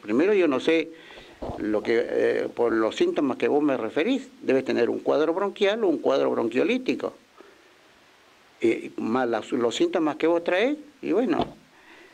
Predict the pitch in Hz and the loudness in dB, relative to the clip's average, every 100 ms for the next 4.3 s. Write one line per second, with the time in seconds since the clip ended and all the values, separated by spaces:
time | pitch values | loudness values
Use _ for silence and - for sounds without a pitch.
0 | - - - - 131 117 107 107 - - | -16 -4 -4 -2 -2 0 0 -2 -8 -20
1 | - - _ _ _ _ - - - - | -20 -20 _ _ _ _ -20 -20 -14 -8
2 | 165 127 135 180 180 165 - 165 143 131 | -4 0 2 2 2 0 2 2 2 0
3 | 131 165 160 135 - 160 165 147 147 165 | 0 2 2 0 2 2 4 0 2 0
4 | - 110 120 | 0 -2 -4